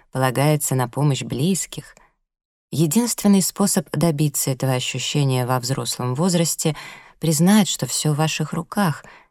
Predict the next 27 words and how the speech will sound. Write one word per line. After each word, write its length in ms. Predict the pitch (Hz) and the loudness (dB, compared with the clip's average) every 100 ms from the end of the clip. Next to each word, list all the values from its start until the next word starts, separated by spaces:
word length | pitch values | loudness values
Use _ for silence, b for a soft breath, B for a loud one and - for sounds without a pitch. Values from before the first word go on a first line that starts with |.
| - | -10
ведь 160 | - - | -4 0
мы 140 | 165 | 2
проводим 460 | 151 147 156 151 143 | 2 0 2 2 4
наедине 400 | 135 127 135 151 | 2 2 2 2
с 60 | |
собой 460 | - 127 131 170 151 B B - | 0 -2 2 2 0 B B -2
двадцать 500 | 151 170 165 - 131 | 2 4 2 -4 -6
четыре 400 | - - 135 123 | -4 0 0 -2
часа 320 | - - 127 | -4 -4 -4
в 60 | |
сутки, 480 | - 139 131 - 190 B B | -4 -4 -6 -6 -8 B B
семь 340 | - 127 131 | -6 -2 -2
дней 280 | 127 147 147 | 2 2 4
в 20 | |
неделю. 480 | 160 185 139 - - _ b b _ _ _ _ _ | 2 0 -2 -6 -10 _ b b _ _ _ _ _
Уверенность 460 | 156 254 285 240 - | 2 4 4 2 -2
в 40 | |
себе 300 | - 156 185 | -2 0 2
и 40 | 202 | 2
ощущение 580 | - 147 - 175 165 | 2 -2 2 2 4
безопасности 920 | 143 131 135 - 185 - 170 - - 165 B B B | 2 0 -2 0 -2 0 0 0 -2 -4 B B B
не 140 | 175 185 | 2 4
появится 680 | 175 165 185 190 123 - 117 | 2 2 4 2 2 -2 -4
благодаря 460 | 123 123 135 156 | -4 0 2 4
разрешению 640 | 143 127 131 - 143 139 139 | 2 0 -4 0 0 0 -2
какой-то 420 | 139 143 131 135 | -4 -4 -6 -6
проблемы. 560 | - 160 147 139 147 | -4 -2 -2 -4 -6